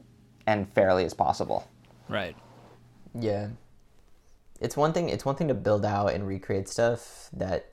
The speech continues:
Speaker 3: like, happened, um, to, like, better tell the story. It's another thing to just <laughs> make shit up
Speaker 2: To
Speaker 3: and
Speaker 2: fabricate stuff
Speaker 3: <laughs>
Speaker 2: entirely,
Speaker 3: Yeah,
Speaker 2: yeah.
Speaker 3: yeah, yeah. Yeah, we don't do that,
Speaker 2: <laughs>
Speaker 3: but
Speaker 1: Yeah.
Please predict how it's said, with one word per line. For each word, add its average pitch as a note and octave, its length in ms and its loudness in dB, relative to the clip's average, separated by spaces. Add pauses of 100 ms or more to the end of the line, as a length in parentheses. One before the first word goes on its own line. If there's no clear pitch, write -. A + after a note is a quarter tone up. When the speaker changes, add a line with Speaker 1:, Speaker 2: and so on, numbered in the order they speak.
(100)
Speaker 3:
like, F2+ 180 -10
happened, C3 600 -6 (540)
um, F#2+ 420 0
to, G2 140 2
like, G#2+ 240 -2
better G2+ 220 2
tell A#2+ 140 -4
the B2 80 -2
story. C3 260 -2
It's B2 120 -6
another G2+ 260 -2
thing G2+ 240 -4
to - 120 -4
just - 420 -6 (300)
<laughs> - 300 -18
make F2+ 200 -4
shit - 220 -6
up E2+ 220 -6
Speaker 2:
To - 260 -2
Speaker 3:
and A2+ 100 -2
Speaker 2:
fabricate A#2 480 4
stuff - 180 10
Speaker 3:
<laughs> - 0 -
Speaker 2:
entirely, C#3+ 480 10
Speaker 3:
Yeah, A#2+ 200 12
Speaker 2:
yeah. A2 180 6
Speaker 3:
yeah, - 0 - (280)
yeah. - 680 -6
Yeah, G2 280 4
we B2+ 60 6
don't D3 200 8
do G2+ 100 -4
that, - 240 -2 (120)
Speaker 2:
<laughs> - 120 -14
Speaker 3:
but - 180 -8 (160)
Speaker 1:
Yeah. - 160 -6